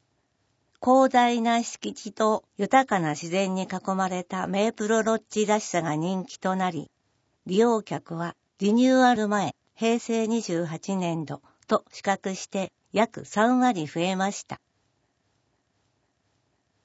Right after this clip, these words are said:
グランピング、焚き火カフェ、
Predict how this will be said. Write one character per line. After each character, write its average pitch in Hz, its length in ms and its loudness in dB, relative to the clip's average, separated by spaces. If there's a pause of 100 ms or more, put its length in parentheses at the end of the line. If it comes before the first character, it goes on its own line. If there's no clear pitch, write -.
(320)
グ 185 80 -2
ラ 226 180 6
ン 233 140 -2
ピ 226 200 2
ン 220 140 0
グ、 214 220 0 (480)
焚 208 140 -2
き 240 160 0
火 247 180 0
カ 233 180 -2
フ 175 120 -2
ェ、 151 120 0